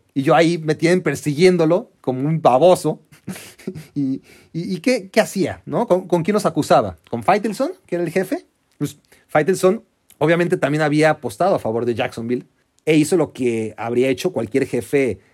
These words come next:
responsable y que se apiadara por un chico que estaba sufriendo los efectos del bullying ante sus ojos, ¿no? Así que lo que hizo fue, pidió el jersey de Dan Marino, sacó su encendedor y rodeado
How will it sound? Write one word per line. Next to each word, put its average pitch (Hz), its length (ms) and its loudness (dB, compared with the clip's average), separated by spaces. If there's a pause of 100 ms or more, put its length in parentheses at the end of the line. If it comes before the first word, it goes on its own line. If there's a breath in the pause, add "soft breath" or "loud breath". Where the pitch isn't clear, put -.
(120)
responsable 123 840 -2 (460)
y 147 140 -6
que 117 300 -4
se 117 220 -6
apiadara 110 960 -2
por 110 120 -4
un 123 120 -2
chico 127 380 -2
que 117 100 -8
estaba 117 280 -4
sufriendo 120 760 -4 (220)
los 110 200 -6
efectos 123 360 -4
del 117 120 -2
bullying 160 380 4 (200)
ante 104 240 -10
sus 123 200 -4
ojos, 156 300 0
¿no? 147 200 -6 (140)
Así 143 180 -6
que 147 280 -4 (180 soft breath)
lo 151 140 2
que 165 100 2
hizo 180 200 2
fue, 175 320 2 (260)
pidió 160 300 4
el 190 100 4
jersey 180 300 4
de 147 40 4
Dan 156 120 2
Marino, 180 440 2 (320)
sacó 190 380 2
su 247 140 4
encendedor 190 720 4 (380 soft breath)
y 170 120 0
rodeado 165 580 4